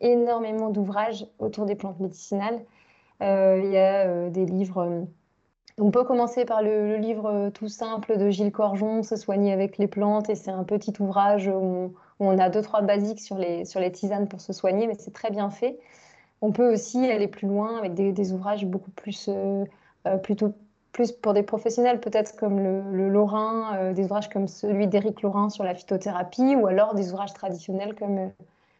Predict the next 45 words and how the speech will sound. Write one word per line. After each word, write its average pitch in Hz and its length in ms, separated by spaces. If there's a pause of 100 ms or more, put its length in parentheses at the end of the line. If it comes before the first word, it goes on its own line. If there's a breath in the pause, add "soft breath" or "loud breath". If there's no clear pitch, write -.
(100)
de 202 120
référence 208 480
comme 202 140
celui 202 300
de 185 80
Valnet. 196 480
Enfin, 196 160
il 180 40
y - 20
a - 80
énormément 226 480
de, 190 240 (480 soft breath)
d'ouvrages 220 580
qui - 140
traitent - 480
de 185 100
la, 185 260
de 185 140
l'herboristerie 196 600
et 220 60
de 196 60
la 196 60
phytothérapie. 190 600
Il 269 60
y - 20
a - 20
aussi 202 260
les, 208 220 (560 loud breath)
tous - 80
les 262 140
livres 233 180
de 208 100
Caroline 226 520
Gaillet, 220 360
qui 233 120
est - 20
une 190 140
herboriste 196 420
assez 214 220
connue 214 300
en 208 100
France - 320
et 202 100
qui, 196 260
euh, 190 120